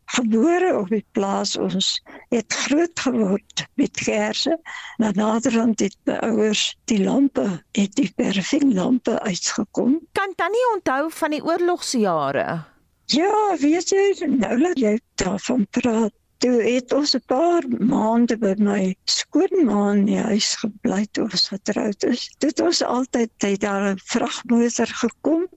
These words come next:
Speaker 1: met al die goed wat ons nie mag kry nie, en jy kon net 'n sekere hoeveelheid kan jy kry.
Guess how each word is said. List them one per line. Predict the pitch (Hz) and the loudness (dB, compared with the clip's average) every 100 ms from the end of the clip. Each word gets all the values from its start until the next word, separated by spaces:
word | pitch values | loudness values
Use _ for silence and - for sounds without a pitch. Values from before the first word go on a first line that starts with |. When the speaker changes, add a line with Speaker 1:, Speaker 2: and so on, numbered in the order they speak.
| _ | _
Speaker 1:
met | 220 226 - - | 2 2 0 -6
al | - 254 247 | -2 0 2
die | 240 208 170 - _ - | 2 0 -2 -10 _ -8
goed | - - 262 - | -4 -2 -2 -2
wat | 214 - | -4 -2
ons | - 226 - - | 0 2 0 0
nie | 220 214 262 233 | 2 4 4 4
mag | 208 208 - - | 2 -2 -6 -4
kry | 233 240 | 0 2
nie, | 233 240 | 4 2
en | 233 202 | 2 0
jy | 185 170 | 0 0
kon | 220 220 | 0 2
net | 196 240 - | 2 2 0
'n | 196 | -2
sekere | - - 233 226 208 | 0 0 0 0 -2
hoeveelheid | 208 214 - 254 233 226 220 226 - - _ | 0 0 2 2 2 0 0 -2 -6 -20 _
kan | - 226 | -2 2
jy | 226 208 | 2 2
kry. | - 233 294 | -2 0 -2